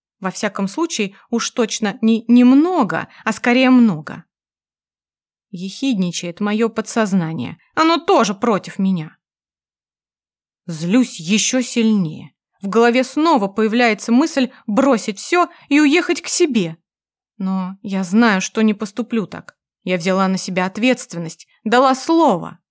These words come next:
Это раз. А два заключается в том,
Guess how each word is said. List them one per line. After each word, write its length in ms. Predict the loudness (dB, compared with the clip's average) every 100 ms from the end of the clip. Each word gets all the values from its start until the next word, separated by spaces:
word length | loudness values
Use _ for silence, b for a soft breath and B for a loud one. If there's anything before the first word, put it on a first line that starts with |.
| _ -12
Это 240 | -4 -4
раз. 380 | -4 -10 -20 -20 _ _ _ _ _ _ _ _ _ _ _
А 140 | -12
два 500 | -10 -8 -6 -6 -6 _
заключается 800 | -10 -8 -4 -6 -4 -6 -6 -8
в 80 | -10
том, 340 | -4 -2 -2